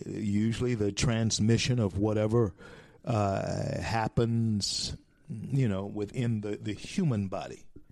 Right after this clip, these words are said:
Uh, and, and sometimes the environment will create strange glitches in transmissions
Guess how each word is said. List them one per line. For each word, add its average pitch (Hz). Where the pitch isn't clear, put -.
Uh, 107
and, 107
and 104
sometimes 110
the 113
environment 110
will 101
create 107
strange 104
glitches 101
in 104
transmissions 107